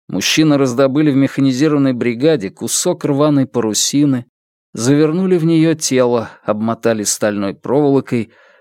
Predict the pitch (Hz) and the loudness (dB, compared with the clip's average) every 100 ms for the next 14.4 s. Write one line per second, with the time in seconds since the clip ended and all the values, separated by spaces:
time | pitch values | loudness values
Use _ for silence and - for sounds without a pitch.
0 | _ - 101 101 151 190 190 165 170 151 | _ -4 -2 0 0 2 0 0 0 2
1 | 147 147 - 135 127 120 113 98 98 151 | 2 0 -2 0 0 0 -6 -6 -2 0
2 | 147 131 110 101 101 - - - 92 107 | 2 0 -2 -2 -4 -6 -14 -12 -4 -2
3 | 147 143 113 101 - 101 92 92 - 87 | -2 -2 -2 -2 -2 -2 -2 -2 -8 -12
4 | - 78 - 73 - - - _ _ _ | -10 -12 -12 -18 -18 -18 -20 _ _ _
5 | _ _ _ _ _ _ 107 139 196 180 | _ _ _ _ _ _ -4 0 0 2
6 | 147 113 135 151 156 143 123 123 151 147 | 0 2 2 2 2 0 2 0 0 0
7 | 139 127 113 110 147 143 135 120 - 117 | -2 -2 -2 0 -2 0 -2 -2 -2 0
8 | 117 113 110 101 80 - - _ _ _ | 0 -2 -2 -4 -6 -10 -18 _ _ _
9 | 98 92 - 127 120 202 185 156 135 117 | -8 -4 -2 0 -2 -2 0 0 0 0
10 | - 120 110 107 - 110 82 65 - - | -2 -2 -4 -4 -4 -4 -4 -8 -16 -20
11 | - _ _ _ - 90 101 113 107 110 | -20 _ _ _ -8 -6 -2 0 2 2
12 | 175 185 180 156 143 147 147 - 120 107 | 0 -2 -4 0 0 0 -2 -4 -2 0
13 | 127 123 117 110 107 117 107 - 117 107 | 0 0 0 -2 -2 -2 -2 -4 -4 -4
14 | 95 120 107 62 | -6 -8 -8 -10